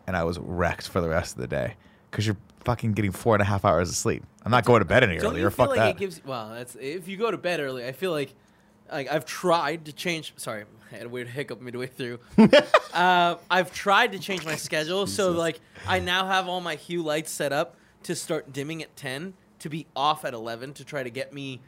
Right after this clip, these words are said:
Speaker 2: in the mood to sleep.
Speaker 1: Yeah.
Speaker 3: Got it.
Speaker 2: And
Speaker 1: It, that,
Speaker 2: it's
Speaker 1: that can work. You have
Speaker 2: No,
Speaker 1: to change your
Speaker 2: it's
Speaker 1: schedule,
Speaker 2: been
Speaker 1: though.
Speaker 2: working. And then alternatively, f-, when the alarm goes off, I have the lights turn on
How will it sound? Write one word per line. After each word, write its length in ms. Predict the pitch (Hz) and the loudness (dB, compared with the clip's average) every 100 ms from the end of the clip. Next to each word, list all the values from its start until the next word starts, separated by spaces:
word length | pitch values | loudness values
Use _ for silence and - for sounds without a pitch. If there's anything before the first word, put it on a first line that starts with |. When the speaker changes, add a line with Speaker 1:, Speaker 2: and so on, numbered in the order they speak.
| _ _ | _ _
Speaker 2:
in 200 | 170 143 | -14 -12
the 60 | 120 | -12
mood 300 | 123 165 175 | -12 -12 -10
to 60 | 196 | -12
sleep. 400 | - 226 320 - _ | -12 -14 -16 -20 _
Speaker 1:
Yeah. 180 | - - - _ _ | -4 -2 -4 _ _
Speaker 3:
Got 240 | - 95 87 | 0 2 2
it. 140 | 82 - | -2 -8
Speaker 2:
And 380 | - 180 175 170 | -6 -4 -4 -4
Speaker 1:
It, 140 | - 175 | -4 2
that, 160 | 156 - | 2 2
Speaker 2:
it's 200 | 349 123 | 2 6
Speaker 1:
that 160 | 147 196 | 6 6
can 120 | 151 | 4
work. 240 | 135 170 - | 6 6 6
You 80 | 135 | 6
have 140 | 190 | 8
Speaker 2:
No, 60 | 190 | 6
Speaker 1:
to 40 | - | 6
change 100 | 339 | 4
your 40 | |
Speaker 2:
it's 80 | - | 6
Speaker 1:
schedule, 220 | 147 381 | 6 6
Speaker 2:
been 100 | 349 | 4
Speaker 1:
though. 40 | |
Speaker 2:
working. 360 | 302 381 277 190 - | 2 2 -2 -6 -4
And 180 | 220 220 | -2 -2
then 100 | 226 | 0
alternatively, 760 | 180 180 285 254 185 151 143 - - _ - | -2 -2 -4 -2 -4 -4 -8 -10 -20 _ -20
f-, 140 | - | -14
when 280 | 185 170 233 | 0 2 2
the 80 | 214 | 2
alarm 340 | 170 196 247 | 2 2 2
goes 260 | 160 139 127 | 0 -2 -2
off, 280 | 123 120 120 _ | -2 -2 -6 _
I 80 | 151 | -6
have 220 | 160 175 | -4 -4
the 100 | 143 | -4
lights 420 | 135 127 151 - - _ | -4 -4 -4 -8 -16 _
turn 300 | - 151 139 - - | -8 -6 -6 -10 -6
on 380 | 135 143 107 | -2 -2 -4